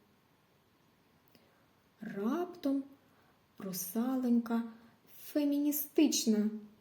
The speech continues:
і зневажає чоловіків за такі компліменти.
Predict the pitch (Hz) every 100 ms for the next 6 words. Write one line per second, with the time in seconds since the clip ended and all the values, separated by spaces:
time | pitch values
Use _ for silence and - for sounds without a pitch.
0 | _ - 294 277 294 320 311 349 370 320
1 | 269 - - - - 240 233 226 233 -
2 | 330 240 214 208 220 220 - 233 208 202
3 | 214 202 196 202 202 -